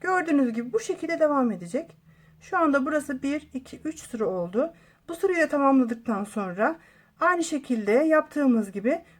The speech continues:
bu sefer gri renge geçerek modelimizi değiştiriyoruz. Sık iğnelerin üzerine daima trabzanlı bölüm,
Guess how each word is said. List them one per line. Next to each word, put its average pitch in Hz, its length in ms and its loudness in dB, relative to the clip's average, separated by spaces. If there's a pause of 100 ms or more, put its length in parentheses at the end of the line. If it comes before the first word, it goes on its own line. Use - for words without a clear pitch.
(120)
bu 349 60 -8
sefer 311 440 2 (280)
gri 277 340 0
renge 196 300 -4
geçerek 311 640 -4 (1500)
modelimizi 262 600 4
değiştiriyoruz. 226 680 -2 (1400)
Sık - 280 -4
iğnelerin 349 400 4
üzerine 220 400 2
daima 226 640 4
trabzanlı 262 580 2
bölüm, 302 300 -2